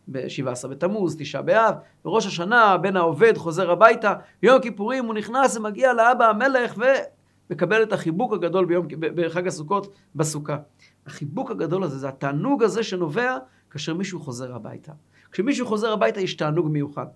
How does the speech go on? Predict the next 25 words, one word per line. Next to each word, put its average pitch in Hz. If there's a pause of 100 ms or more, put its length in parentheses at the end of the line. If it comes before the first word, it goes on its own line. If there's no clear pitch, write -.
(180)
זה 220
לא 269
דומה 220
לתענוג 190
שנמצאים 165
כל 160
הזמן 143
ביחד. 139 (400)
אם 208
מישהו 262
יוצא 202
מהבית 165
וחוזר 185
הביתה, 202 (340)
זה 208
נקרא 214
תענוג 185
של 151
מים 147
תחתונים. 143 (340)
יש 415
תענוגים 185
של 160
מים 160
עליונים. 147